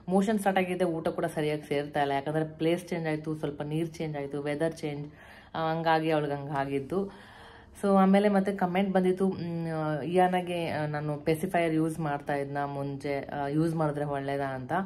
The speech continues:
ಆ, so ಇಲ್ಲ, ನಾನು ಪೆಸಿಫೈಯರ್ನ ಯೂಸ್, ಮ್, ಮಾಡಿಲ್ಲ, ಆ, ಮಾ-, ಮಾಡ್ಬೇ-, ಮಾಡಿ ಅಂತನೂ ಹೇಳಲ್ಲ. ಯಾಕಂದ್ರೆ,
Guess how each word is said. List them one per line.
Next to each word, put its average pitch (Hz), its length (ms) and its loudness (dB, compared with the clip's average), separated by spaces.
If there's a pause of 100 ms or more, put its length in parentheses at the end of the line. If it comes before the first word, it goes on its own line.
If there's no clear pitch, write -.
(460)
ಆ, 147 60 -2 (420)
so 165 320 2
ಇಲ್ಲ, 165 220 2
ನಾನು 165 200 0
ಪೆಸಿಫೈಯರ್ನ 156 640 -2
ಯೂಸ್, 156 400 -2
ಮ್, 135 560 -8 (140)
ಮಾಡಿಲ್ಲ, 180 480 4 (240)
ಆ, 156 160 2
ಮಾ-, 147 460 2
ಮಾಡ್ಬೇ-, 156 520 0
ಮಾಡಿ 156 300 0
ಅಂತನೂ 170 300 -2
ಹೇಳಲ್ಲ. 147 340 2
ಯಾಕಂದ್ರೆ, 147 840 -2